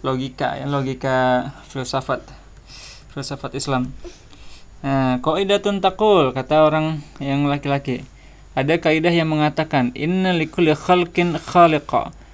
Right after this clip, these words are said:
Sungguhnya semua makhluk pasti ada khaliqnya, ada penciptanya. "Wa likulli wujudin mujida," dan setiap sesuatu yang ada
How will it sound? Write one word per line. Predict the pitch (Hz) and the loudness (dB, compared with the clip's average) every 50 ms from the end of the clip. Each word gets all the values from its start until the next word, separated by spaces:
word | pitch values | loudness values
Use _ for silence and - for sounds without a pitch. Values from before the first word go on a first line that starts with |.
| - - - - - - - | -20 -20 -20 -20 -20 -20 -12
Sungguhnya | - - 139 131 127 127 123 120 127 143 165 | -6 -2 0 2 2 4 4 4 2 2 2
semua | 175 - - 143 139 135 131 127 | 0 -2 -2 0 2 2 4 4
makhluk | 123 123 123 120 135 160 170 - - - | 4 4 2 2 0 -2 -2 -2 -2 -2
pasti | 127 127 - - - 147 | -2 -2 -2 -4 -2 0
ada | 127 120 131 147 170 165 - - - - - - - - - - | 0 2 2 0 0 -2 -6 -14 -20 -20 -20 -20 -20 -20 -20 -10
khaliqnya, | - - 151 147 151 170 170 175 - 160 139 117 - | -2 0 2 2 4 2 0 -2 -2 -2 -2 -2 -2
ada | 139 139 131 131 147 151 | -4 -4 -2 -2 -2 -2
penciptanya. | - 147 147 143 151 151 - - 170 175 165 135 120 117 - - - - - - - - - | -2 -2 -2 -2 -4 -4 0 0 2 2 2 0 0 -2 -8 -20 -20 -20 -20 -20 -20 -10 -4
"Wa | 143 143 143 | 0 0 2
likulli | 147 143 - 175 175 175 170 151 | 0 0 0 2 4 4 4 4
wujudin | 143 135 135 127 131 156 165 165 156 170 170 175 170 147 147 - - | 4 2 2 2 2 4 4 6 6 6 4 4 2 -4 -6 -10 -6
mujida," | - 151 170 180 180 170 139 143 139 123 131 127 123 123 - | -4 -2 0 0 0 0 0 0 0 2 4 4 4 4 2
dan | 131 131 143 | 0 -2 -2
setiap | 139 - 127 - - 143 139 135 - - - - - | -2 -6 -6 -4 -2 0 0 0 -2 -4 -18 -14 -10
sesuatu | - 139 - - 143 135 135 135 - | -8 -6 -4 -2 0 0 0 0 0
yang | 139 135 127 127 131 | 0 0 0 0 0
ada | 123 117 117 135 151 180 208 196 | 0 2 4 4 6 6 4 2